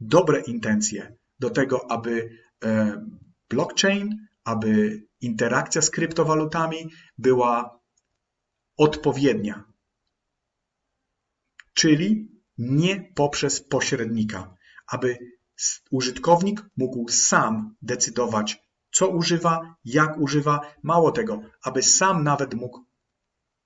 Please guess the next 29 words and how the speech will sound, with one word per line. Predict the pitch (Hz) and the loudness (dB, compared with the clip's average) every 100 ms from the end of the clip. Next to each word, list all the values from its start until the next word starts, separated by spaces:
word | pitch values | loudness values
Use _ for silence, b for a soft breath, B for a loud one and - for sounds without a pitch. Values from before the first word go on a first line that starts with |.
| - | -6
używać | 131 131 143 131 - | -4 0 2 2 0
to | 123 | -6
prosto | - 156 151 135 | -2 -2 0 -4
ze | 110 | -4
swojego, | - 120 110 110 107 - | -4 -4 -4 -4 -6 -4
e, | |
e, | 110 107 107 107 107 - | -2 -2 -4 -8 -14 -14
komputera. | - 104 110 104 98 95 | -10 -10 -8 -6 -8 -6
To | 151 | -2
jest, | 143 - _ | -2 -4 _
to | - | -4
jest, | 139 139 - | -2 -2 -6
to | 139 | -6
jest | 135 - b b - | -4 -6 b b -12
bardzo | 113 151 165 156 | 0 2 4 2
dobry | 147 135 139 - | 0 0 -2 -4
kierunek, | 127 113 104 - - _ _ _ _ - | -4 -2 -2 -6 -20 _ _ _ _ -10
wręcz | 110 143 143 - | -2 0 0 -2
totalnie | - 151 156 165 170 156 | -2 -2 0 0 0 -2
przeciwny | 143 - - 147 113 139 160 B B | -2 -4 -2 -2 -2 -6 -8 B B
niż | 139 135 - | -2 0 0
to, | 147 | -2
co | - | -4
słyszeliśmy | - 131 143 131 131 | -6 -2 -2 -2 -4
właściwie | 131 - 127 131 131 - - | -4 -4 0 0 -2 -12 -6
przed | - - | -4 -2
chwilą | 139 131 | -2 -2
od | 131 | -2
Saylora, | - 156 175 127 107 107 | 0 2 4 2 -2 -10